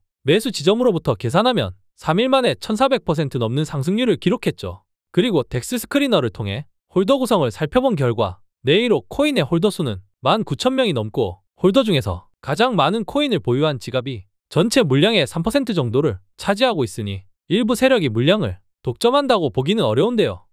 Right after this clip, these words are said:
그렇다면 특정 세력의 매도로 인해 가격이 급락할 가능성이 낮다고 해석할 수 있으니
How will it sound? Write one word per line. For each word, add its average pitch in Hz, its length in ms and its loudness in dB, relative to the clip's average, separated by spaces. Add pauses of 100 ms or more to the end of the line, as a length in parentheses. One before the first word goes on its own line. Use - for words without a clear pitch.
(120)
그렇다면 120 640 0
특정 269 300 0
세력의 240 380 2
매도로 156 340 2
인해 98 300 -4 (240)
가격이 196 400 -2
급락할 180 480 -2
가능성이 135 640 -4 (180)
낮다고 202 420 0
해석할 214 340 -2
수 127 100 -8
있으니 101 400 -8